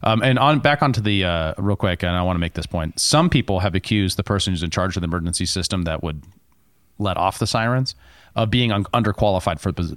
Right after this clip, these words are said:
position because his only real career qualification before this was being the deputy chief of staff for the mayor of Maui.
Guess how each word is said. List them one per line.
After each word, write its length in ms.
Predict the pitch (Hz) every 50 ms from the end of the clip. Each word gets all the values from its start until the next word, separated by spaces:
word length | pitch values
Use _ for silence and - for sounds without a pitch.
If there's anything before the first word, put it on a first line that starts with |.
| - -
position 400 | 104 92 95 98 - - 135 139
because 400 | 117 - - 104 92 87 82 -
his 180 | 117 110 90 -
only 360 | - 117 123 135 139 131 123 113
real 480 | 101 95 104 110 107 107 101 95 82 - - - _ -
career 320 | - - 92 95 110 117
qualification 560 | - 135 131 135 - 143 - 139 131 - 123
before 320 | 92 80 - - 120 123 131
this 260 | 151 160 170 - - _ - - - - - _ -
was 540 | - 98 104 104 101 95 92 85 82 - -
being 340 | - - 101 117 113 110 110
the 60 | 98 90
deputy 640 | 82 104 98 - 95 85 87 87 87 85 82 80 80 - - _ _ _ -
chief 180 | - 113 101 92
of 80 | 92
staff 460 | - - 87 87 82 80 78 - - _ _ _ _ _ _ _ _ _
for 380 | - - 117 107 104 98 92
the 100 | 82 85
mayor 300 | 87 95 92 87 87 85
of 120 | 82 78 76
Maui. 360 | 78 76 71 - - - -